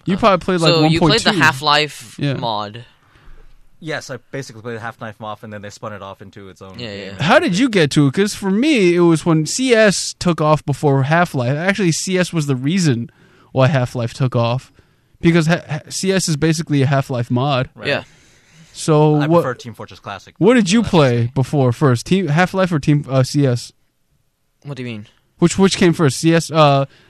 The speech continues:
Speaker 1: Half-Life or C S for you?
Speaker 2: For you personally.
Speaker 3: Half-Life or C S? It was, C S was first.
Speaker 1: Okay,
Speaker 3: Well,
Speaker 1: so
Speaker 3: well,
Speaker 1: that's
Speaker 3: Team Fortress was first, and then I went, moved to C S.
Speaker 1: I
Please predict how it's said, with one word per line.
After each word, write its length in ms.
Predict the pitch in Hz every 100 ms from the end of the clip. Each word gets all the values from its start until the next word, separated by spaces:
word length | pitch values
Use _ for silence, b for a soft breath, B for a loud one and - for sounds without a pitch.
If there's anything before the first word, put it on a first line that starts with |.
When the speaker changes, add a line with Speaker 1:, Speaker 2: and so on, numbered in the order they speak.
| b -
Speaker 1:
Half-Life 420 | 165 170 160 147
or 80 | 131
C 200 | 147 139
S 240 | 123 -
for 160 | - 139
you? 180 | 139 131
Speaker 2:
For 60 |
you 140 | 143 131
personally. 400 | 113 - 87 80 _ _ _ -
Speaker 3:
Half-Life 440 | 165 165 147 139
or 60 | 117
C 320 | - - 131
S? 220 | 120 120
It 60 | 131
was, 180 | 135 -
C 200 | - 160
S 140 | 151
was 120 | 120
first. 640 | - - 113 87 - - _ _ 123
Speaker 1:
Okay, 200 | 143 123
Speaker 3:
Well, 60 |
Speaker 1:
so 120 | 120
Speaker 3:
well, 80 | 120
Speaker 1:
that's 140 | 139 -
Speaker 3:
Team 160 | 247 247
Fortress 340 | 190 151 135
was 80 | 120
first, 400 | - 139 104 -
and 100 | 117
then 120 | 123
I 60 | 120
went, 200 | 123 120
moved 240 | 139 131
to 80 | 127
C 240 | - 131
S. 300 | 113 - - _ b b b b b b
Speaker 1:
I 200 | - 139